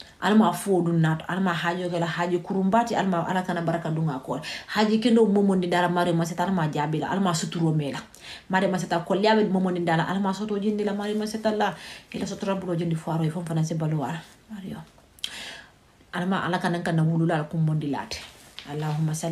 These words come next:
على محمد سالم وعلى آل محمد سالم وما صليت على إبراهيم وعلى آل إبراهيم وصليت يا نبي وبعد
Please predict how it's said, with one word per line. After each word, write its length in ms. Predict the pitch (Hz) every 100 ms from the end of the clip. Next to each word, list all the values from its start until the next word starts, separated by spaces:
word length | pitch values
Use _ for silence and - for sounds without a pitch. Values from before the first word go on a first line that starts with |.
| 160
على 240 | 151 156
محمد 480 | 151 151 151 135 -
سالم 480 | - 156 135 131 131
وعلى 280 | 165 170 170 160 180
آل 80 | 180 185
محمد 480 | 165 165 160 160 160
سالم 320 | - 165 180 170
وما 160 | 165
صليت 480 | 165 185 170 156 156
على 220 | 160 165 165 190
إبراهيم 440 | 185 135 160 165 160
وعلى 240 | 147 151
آل 260 | 147 147 156 180
إبراهيم 340 | 180 160 175 185 151
وصليت 400 | 160 131 151 156
يا 280 | 156 160 160
نبي 320 | 156 151 175 170
وبعد 300 | 170 143 135